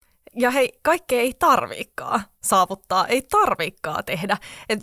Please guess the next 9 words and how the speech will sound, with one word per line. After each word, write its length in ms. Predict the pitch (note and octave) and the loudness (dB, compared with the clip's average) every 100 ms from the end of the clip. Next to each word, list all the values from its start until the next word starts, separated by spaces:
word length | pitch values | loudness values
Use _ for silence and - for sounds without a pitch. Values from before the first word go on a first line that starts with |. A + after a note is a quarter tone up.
| - | -4
jo 80 | B3 | -2
pelkästään 600 | C#4+ E4+ C4 - A3 A3+ A3+ - | 0 -2 -4 0 0 0 -4 -6
unelmointi 800 | E4 A3+ D3+ E3+ - D3+ - F#3+ - | 0 2 2 -2 -6 -6 -6 -10 -10
rikastuttaa 800 | - G3 - - - - F3+ - G#3+ - | -6 -4 -4 -6 -12 -6 -4 -4 -8 -4
elämää. 420 | G3 F3 D#3 F3+ G3+ - - | -2 -2 0 -2 -2 -14 -16
Et 120 | A#3+ | -6
eihän 180 | C#4+ C#4 | -4 -2
se, 140 | D4 D#4 | -2 -2
että 320 | - G3+ | -2 -2